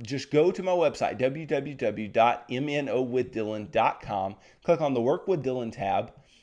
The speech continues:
and pick the financial coaching session type that would work best for you, and we can begin working together one-on-one,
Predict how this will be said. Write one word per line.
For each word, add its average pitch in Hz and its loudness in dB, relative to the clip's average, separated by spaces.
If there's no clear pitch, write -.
and 123 2
pick 190 -4
the 196 -6
financial 147 0
coaching 160 -4
session 143 0
type 107 -2
that 120 2
would 113 -4
work 131 0
best 139 6
for 143 -4
you, 113 0
and 120 -6
we 151 0
can 202 -8
begin 175 0
working 165 0
together 143 0
one-on-one, 135 0